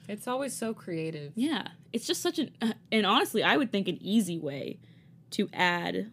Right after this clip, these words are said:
Speaker 2: like, an extra oomph
Speaker 1: Yeah.
Speaker 2: to your performance.
Speaker 1: Definitely.
Speaker 2: But yeah, highly recommend watching that.
Speaker 1: Mm-hmm.
Speaker 2: Um, that's really all I can say about K-pop news. I don't know what else is going on.
Speaker 1: Yeah, me neither.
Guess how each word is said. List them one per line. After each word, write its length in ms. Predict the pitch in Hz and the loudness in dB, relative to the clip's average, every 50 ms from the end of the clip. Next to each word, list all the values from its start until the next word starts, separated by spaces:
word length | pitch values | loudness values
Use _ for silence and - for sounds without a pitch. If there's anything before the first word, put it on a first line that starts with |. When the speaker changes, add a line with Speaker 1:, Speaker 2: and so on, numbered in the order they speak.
| - - | -14 -10
Speaker 2:
like, 280 | - - - - - - - - | -6 -6 -6 -6 -8 -12 -6 -2
an 100 | 202 202 | 0 0
extra 380 | 180 170 - - - 185 - - - | 0 -2 -2 -2 -2 -2 -2 0 2
oomph 420 | 208 208 185 165 - - - - - - - - | 2 2 2 0 -6 -12 -16 -20 -20 -20 -14 -8
Speaker 1:
Yeah. 320 | 170 170 160 147 139 139 - - - - | -6 -4 -4 -4 -6 -10 -12 -16 -16 -12
Speaker 2:
to 100 | - - 185 | -6 -2 -2
your 120 | 165 156 | -2 -2
performance. 520 | 151 - 175 175 156 87 - - - - - | -2 -6 -8 -6 -6 -6 -6 -8 -10 -8 -8
Speaker 1:
Definitely. 580 | 156 160 - - 151 - - - - 165 165 - - - - - - - - - - - - - - - - | -8 -10 -10 -12 -16 -16 -16 -16 -16 -16 -16 -16 -20 -20 -20 -20 -20 -20 -20 -20 -20 -20 -20 -20 -20 -10 -4
Speaker 2:
But 100 | 208 214 | -2 0
yeah, 180 | 220 214 185 180 | 2 2 2 0
highly 360 | - - - 196 196 220 240 247 | -2 -4 -4 -4 -2 0 0 -2
recommend 380 | 247 247 269 254 262 269 285 240 | -2 0 0 0 0 2 0 -2
watching 500 | 180 170 170 - - - 175 175 180 175 | -4 -8 -12 -14 -12 -10 -8 -6 -4 -4
that. 380 | 180 180 202 - 302 330 - | -4 -4 -2 -2 -2 0 -2
Speaker 1:
Mm-hmm. 380 | 175 165 160 175 175 180 196 214 220 - - - - - - - - - - - - 208 | -2 -2 -2 -4 -4 -4 -6 -8 -10 -12 -16 -20 -20 -20 -20 -20 -20 -20 -20 -10 -4 -2
Speaker 2:
Um, 400 | 202 196 190 180 170 175 175 180 - - - - - - _ - - - - - - - - _ - - - - | 0 0 0 0 -2 -4 -6 -8 -10 -16 -20 -20 -20 -20 _ -20 -20 -20 -20 -20 -20 -20 -20 _ -20 -18 -6 -2
that's 200 | 208 214 214 214 | -2 -2 2 2
really 220 | 262 311 339 302 | 2 2 4 4
all 140 | 240 214 196 | 4 6 4
I 120 | 185 185 | 4 2
can 160 | - - 196 | 2 0 -2
say 180 | - 185 175 175 | 2 2 2 4
about 280 | 170 170 170 - - - | 4 2 0 -2 -4 -4
K-pop 280 | - 202 190 - - - | -6 -4 -4 -4 -6 -4
news. 460 | 180 170 175 180 185 202 226 - - - - - | -4 -2 -2 -2 -2 -4 -6 -10 -14 -16 -10 -4
I 120 | - 175 175 | -2 0 0
don't 280 | 180 180 180 180 - - - - - - - | 0 0 -2 -4 -8 -10 -18 -20 -20 -8 -4
know 320 | 208 196 196 190 190 190 | 0 2 4 4 4 4
what 200 | 180 175 175 - - - | 4 2 -2 -4 -4 -4
else 220 | - 180 - - | -4 -4 -4 -6
is 120 | 185 185 | -8 -6
going 260 | 190 185 180 - - - | -4 -2 -2 -2 -4 -4
on. 300 | - 165 165 170 190 226 | -6 -6 -4 -2 -2 -2
Speaker 1:
Yeah, 160 | 247 208 208 | -2 -2 -4
me 160 | 208 208 202 | -6 -6 -8
neither. 460 | 196 190 180 175 165 165 160 160 165 | -6 -6 -6 -6 -6 -6 -8 -10 -10